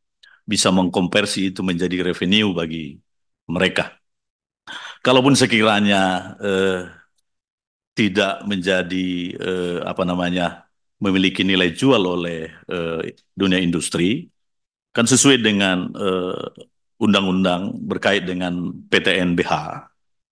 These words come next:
eh, perguruan tinggi kan memiliki satu kewenangan untuk membentuk badan usaha. Maka, jikalau prototipe hasil dari riset itu bisa dikelola dan dibuat semacam,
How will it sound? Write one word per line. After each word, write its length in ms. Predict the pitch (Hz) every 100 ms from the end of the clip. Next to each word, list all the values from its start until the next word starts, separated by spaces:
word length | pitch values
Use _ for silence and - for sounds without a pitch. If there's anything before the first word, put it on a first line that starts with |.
| _ - - _ -
eh, 640 | 107 110 113 113 107 101
perguruan 480 | 120 107 117 110 104
tinggi 240 | 113 117
kan 160 | 120 117
memiliki 560 | 104 104 98 98 117
satu 240 | - 104 104
kewenangan 480 | 104 92 92 98 101
untuk 480 | 87 85 90 90 - - _ _
membentuk 480 | - 90 90 85 - -
badan 240 | - 82
usaha. 480 | 82 - 82 95 - _ _ _ _ _ _ - _ -
Maka, 560 | 101 - 101 110 117 117
jikalau 480 | 104 98 98 90
prototipe 480 | 104 101 101 107 110
hasil 320 | 107 101 110 92
dari 320 | 90 85 87
riset 320 | 107 - 95 101
itu 560 | 82 - 87 82 90 - _ _ _ _ _
bisa 240 | 98 -
dikelola 640 | 95 - 98 92 95 110 113
dan 480 | 90 87 87 85
dibuat 400 | 85 82 101 98
semacam, 720 | - 90 90 - 92 85 87